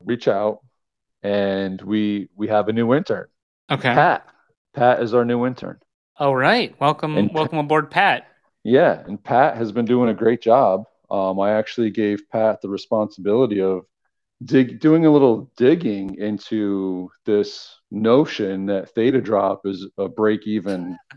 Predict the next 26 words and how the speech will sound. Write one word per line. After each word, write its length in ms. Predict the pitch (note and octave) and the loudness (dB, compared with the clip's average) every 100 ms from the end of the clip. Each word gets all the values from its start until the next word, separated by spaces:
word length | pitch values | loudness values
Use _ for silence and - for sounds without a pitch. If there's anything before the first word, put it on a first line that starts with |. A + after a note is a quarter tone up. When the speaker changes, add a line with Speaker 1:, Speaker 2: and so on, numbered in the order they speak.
| F2 | -6
Speaker 1:
uh, 360 | F2 E2 D#2+ | -4 -2 -6
Speaker 2:
<laughs> 100 | - | -2
Speaker 1:
company. 380 | C3 F3 F2+ D#2+ _ _ _ _ _ _ _ _ _ | -2 -2 -6 -10 _ _ _ _ _ _ _ _ _
Speaker 2:
Okay. 440 | - D3+ C3 C#3+ D#3 _ _ _ _ _ - | -4 0 2 0 -6 _ _ _ _ _ -16
And, 180 | - C3 | -8 -4
uh, 340 | C3 B2+ B2 A2+ _ _ _ | 0 0 0 -6 _ _ _
we 100 | C#3 C#3 | -4 0
got 140 | C#3 | 2
anything 300 | C#3+ C#3 D3 | 0 -2 -4
to 60 | C#3 | -6
report, 320 | C3+ D#3 D3+ | -2 -2 0
or 180 | C3+ B2+ | 0 -2
Pat's 520 | C3+ C3+ - - - _ | -2 -4 -4 -20 -20 _
just 260 | C#3 - | -10 -10
fresh 320 | - C#3 B2 B2+ | -6 -2 -2 -2
on 200 | A#2+ A#2 | -6 -6
this? 320 | B2 - - _ _ - | -14 -18 -20 _ _ 0
Speaker 1:
Well, 360 | G#3 A3+ B3 - | 6 6 6 2
you 100 | E3+ | 0
know, 320 | E3+ E3+ - _ - | 2 0 -4 _ 0
Pat 300 | D#3 E3 - | 2 2 0
started 340 | E3 D#3 D#3 | 4 4 4
looking 260 | D#3+ - C#3+ | 0 2 2
into 340 | D#3 - B2 | 2 0 0
it, 180 | G#2 A#2+ - _ _ _ | 2 0 -6 _ _ _
and, 680 | B2 B2+ B2+ B2 B2 A#2+ A2 | 0 4 4 4 2 0 -4